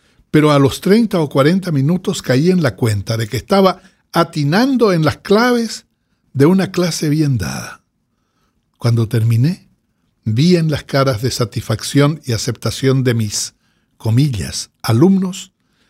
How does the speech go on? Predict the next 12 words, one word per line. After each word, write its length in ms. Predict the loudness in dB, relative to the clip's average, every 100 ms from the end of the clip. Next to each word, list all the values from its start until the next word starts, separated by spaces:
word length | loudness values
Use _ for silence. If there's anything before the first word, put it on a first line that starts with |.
| _ -2
la 220 | -2 0
comprobación 800 | -2 -2 -2 -2 0 0 2 2
de 160 | -2
que 260 | -2 -8 _ 2
ese 360 | 2 0 -4
momento 640 | -2 0 2 0 -6 -14 _ _ _ _ _ -2
había 320 | 2 2 2
sido 320 | 0 0 0
de 100 | 0
gran 460 | 2 2 2 -2 -4
intensidad 760 | -6 -4 -4 -4 -2 0 0
afectiva 680 | -2 -6 -10 -4 -2 0 -2